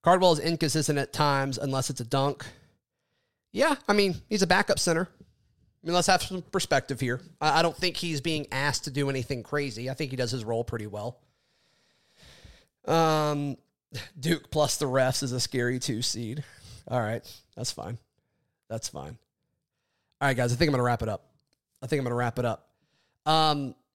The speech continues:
really appreciate y'all swinging by. If you are not a subscriber to the channel, please click that subscribe button. Please like this video. Uh, it would mean a ton. And if you like audio stuff during, you know, your normal quote-unquote workday, I put out daily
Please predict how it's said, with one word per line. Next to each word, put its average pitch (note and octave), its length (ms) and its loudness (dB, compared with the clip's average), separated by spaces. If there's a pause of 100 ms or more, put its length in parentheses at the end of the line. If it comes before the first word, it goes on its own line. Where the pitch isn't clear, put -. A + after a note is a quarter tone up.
really E3+ 200 2
appreciate E3+ 480 2
y'all D#3 200 4
swinging E3+ 440 0
by. E3 480 4
If F#3 160 -4
you F#3+ 140 -4
are F3 80 0
not F3 240 2
a G3+ 40 0
subscriber F3 640 2
to F#3 140 -6
the D#3 200 0
channel, F3 420 0
please F#3 340 -2
click E3+ 220 0
that F3+ 120 2
subscribe F#3+ 460 4
button. F#3+ 240 2
Please F3 300 -4
like D3 400 0
this D#3 220 -2
video. E3+ 560 -2 (440)
Uh, D3+ 180 4
it D#3+ 60 4
would D3+ 140 0
mean D#3+ 180 -2
a C3+ 60 0
ton. F#3+ 400 2 (540)
And E3+ 140 2
if E3 140 -2
you F#3+ 100 -2
like F#3 200 4
audio F3+ 400 4
stuff F3 460 2
during, E3+ 240 0
you E3 60 2
know, D#3+ 120 4
your D#3+ 180 -2
normal D#3+ 400 2
quote-unquote D#3+ 560 0
workday, F3 600 -2 (380)
I D3 120 0
put F3 220 4
out F3 300 2 (380)
daily G3 580 -2